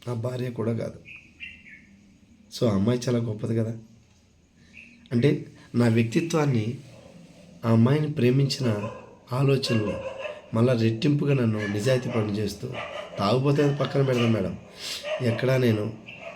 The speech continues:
పెళ్ళికి పూర్తి స్థాయిలో నేను అంగీకరించకుండా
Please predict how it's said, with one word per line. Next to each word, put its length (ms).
పెళ్ళికి 280
పూర్తి 360
స్థాయిలో 420
నేను 340
అంగీకరించకుండా 1000